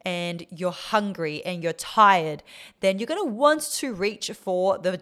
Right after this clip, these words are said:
junk food. You're gonna want that pizza. You're gonna want the chips, the burger, the ice cream, the chocolate. Like, that is following our intuition, but it's not always the best path. It's not always the most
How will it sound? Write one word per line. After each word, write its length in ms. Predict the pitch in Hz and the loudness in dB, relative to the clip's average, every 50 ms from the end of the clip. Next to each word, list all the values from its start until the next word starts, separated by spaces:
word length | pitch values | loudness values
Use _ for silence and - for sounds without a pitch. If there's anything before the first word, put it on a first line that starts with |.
| - _ | -10 _
junk 300 | - - 202 220 254 285 | 0 2 2 2 2 -2
food. 200 | - - 165 139 | -8 -8 -8 -8
You're 120 | 151 147 - | -8 -10 -10
gonna 140 | 202 196 185 | -10 -8 -4
want 240 | 151 185 214 220 | 0 0 0 2
that 180 | 214 - - - | 0 -2 -2 -4
pizza. 400 | - - 220 202 - - 175 147 - | -10 -12 -12 -8 -4 -4 -2 -2 -2
You're 100 | 156 156 | -4 -4
gonna 140 | 185 196 202 | -6 -6 -6
want 140 | 214 208 | -6 -8
the 60 | - 185 | -8 -8
chips, 360 | - - - - - - - | -8 -8 -8 -8 -10 -12 -16
the 120 | - 190 | -14 -10
burger, 460 | 160 170 185 185 180 175 - 156 147 147 | -2 2 4 6 6 4 4 0 -2 -2
the 100 | - - - | -4 -4 -2
ice 240 | 180 180 175 - - | -2 -2 -2 -2 -6
cream, 220 | - 170 156 156 | -8 -8 -8 -8
the 100 | 156 170 | -8 -10
chocolate. 480 | 165 - - 165 165 - - - - - _ _ _ _ _ _ - - _ | -10 -8 -8 -10 -8 -8 -8 -10 -10 -12 _ _ _ _ _ _ -20 -12 _
Like, 220 | - 196 190 - - | -6 -6 -2 2 6
that 160 | 214 269 320 | 6 6 6
is 160 | 359 302 - | 4 0 0
following 340 | - 294 269 254 277 277 240 | 2 4 4 4 4 2 2
our 100 | 226 214 | 0 -2
intuition, 680 | - 233 208 - 190 190 262 - - 165 156 165 185 - _ _ _ _ _ _ _ _ _ _ _ _ _ _ _ _ _ _ _ _ _ _ _ _ _ _ _ _ _ _ _ _ _ _ _ _ _ _ | -2 -4 -8 -8 -8 -8 -6 -4 -4 -4 -4 -6 -10 -16 _ _ _ _ _ _ _ _ _ _ _ _ _ _ _ _ _ _ _ _ _ _ _ _ _ _ _ _ _ _ _ _ _ _ _ _ _ _
but 160 | - 233 233 | -4 -4 -4
it's 100 | 220 - | -4 -4
not 180 | 208 208 214 214 | -2 0 0 0
always 460 | 240 196 - 240 202 196 185 180 175 | 0 0 0 2 2 2 2 2 0
the 80 | - 185 | -4 -8
best 560 | 156 - _ - 175 170 - - - - - | -8 -6 _ -2 -2 -2 -4 -6 -14 -16 -12
path. 260 | - - 165 147 160 | -6 -2 -2 -2 -2
It's 140 | 185 185 - | -2 -4 -4
not 160 | 214 226 - | -4 -4 -2
always 240 | - 190 185 185 180 | -2 -4 -4 -6 -6
the 80 | - | -6
most 220 | 170 170 175 175 | -6 -6 -6 -6